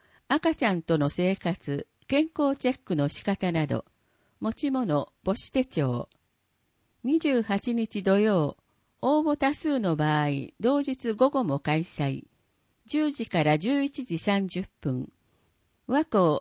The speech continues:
産前産後ケアセンター。申し込み、二十日金曜十時から。定員五組。四二四の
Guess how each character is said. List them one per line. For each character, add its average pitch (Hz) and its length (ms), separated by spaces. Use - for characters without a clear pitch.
産 294 340
前 269 220
産 247 300
後 226 160
ケ 226 240
ア 247 40
セ 226 220
ン 196 120
タ - 180
ー。 247 200
申 - 0
し - 160
込 202 200
み、 170 240
二 233 120
十 - 120
日 302 160
金 277 300
曜 233 320
十 277 260
時 262 220
か 143 160
ら。 131 180
定 262 280
員 214 260
五 233 140
組。 151 420
四 294 340
二 254 300
四 170 300
の 147 260